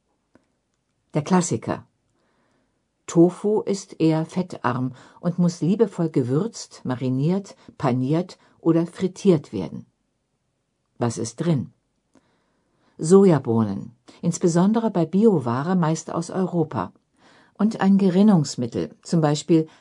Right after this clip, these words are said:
Calciumsulfat oder Nigari, mit Magnesiumchlorid,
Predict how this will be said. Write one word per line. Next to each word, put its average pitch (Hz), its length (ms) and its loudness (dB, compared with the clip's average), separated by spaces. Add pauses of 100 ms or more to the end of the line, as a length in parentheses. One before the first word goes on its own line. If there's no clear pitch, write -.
(120)
Calciumsulfat 127 1300 -2 (280)
oder 165 240 2
Nigari, 170 640 0 (540)
mit 151 160 -4
Magnesiumchlorid, 175 1160 0